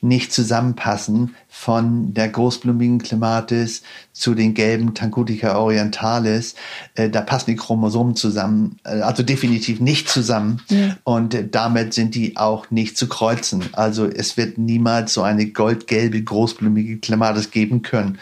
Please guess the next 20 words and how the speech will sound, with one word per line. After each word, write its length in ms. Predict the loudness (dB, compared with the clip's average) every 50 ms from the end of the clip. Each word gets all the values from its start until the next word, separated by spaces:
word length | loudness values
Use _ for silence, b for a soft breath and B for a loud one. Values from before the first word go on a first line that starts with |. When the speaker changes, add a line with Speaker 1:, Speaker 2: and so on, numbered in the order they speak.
| B B B B -4
Speaker 1:
Bisher 360 | -4 -4 -2 0 0 2 2
nicht. 380 | 2 0 0 -2 -2 -8 -12 B B B B B B
Da 100 | -6 -4
ist 200 | -2 -2 -2 -2
es 160 | -2 -4 -6
vielleicht 520 | -4 -2 0 2 2 2 2 0 -2 -4 -2
noch 100 | -2 -2
viel 520 | -4 -4 -4 0 2 2 2 2 0 -4 -10 _ -2
Genarbeit 960 | 0 2 2 4 4 2 2 0 0 0 0 2 2 2 2 2 2 2 0
nötig, 560 | 2 2 4 4 2 2 2 0 0 0 -4 B B -2 0 0 0
um 120 | 0 0 2
das 220 | 2 2 0 0
zu 100 | 0 0
schaffen. 520 | 0 2 0 0 0 0 0 0 0 0 B B B B B -8
Fassen 340 | -4 -4 -4 -4 -4 -4 -4
wir 140 | -2 -2
wahrscheinlich 460 | -2 -2 -2 -2 -2 -2 -2 -4 -2 -2
nicht 240 | -2 -2 -2 -4
erst 240 | -4 -4 -4 -6 -8
an. 160 | -10 -12 -12